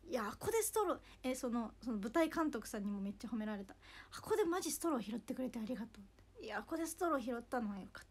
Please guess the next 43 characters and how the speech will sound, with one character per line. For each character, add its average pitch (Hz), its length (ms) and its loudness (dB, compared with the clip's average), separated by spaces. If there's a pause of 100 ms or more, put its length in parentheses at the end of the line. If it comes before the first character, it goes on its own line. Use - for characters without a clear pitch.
た。 - 100 -18 (680)
も 220 40 -2
う - 40 -2
ず 240 100 -2
っ - 40 -2
と 427 140 4
落 427 160 2
ち - 0 -
て 269 120 0
た 226 100 -2
か 226 80 -4
ら 220 80 -4
も 214 120 -2
う、 - 20 -2
は - 80 -6
い、 - 20 -18 (960)
本 320 120 -2
当 370 100 0
に 359 80 -2
あ - 20 -2
り 381 80 -4
が 302 100 -6
と - 140 -10
う」 - 20 -8
っ - 40 -14
て - 40 -20 (120)
言 - 80 -20
わ - 80 -20
れ - 100 -20
て。 - 80 -20 (880)
「あ、 233 60 -2
な 220 100 2
ん 208 60 -2
か 220 80 -4
い 247 80 -2
い 247 60 -4
こ 226 120 -6
と 214 100 -8
し - 120 -10
た」 247 180 -2
っ - 20 -6
て。 - 60 -20 (320)
<laughs> 285 760 0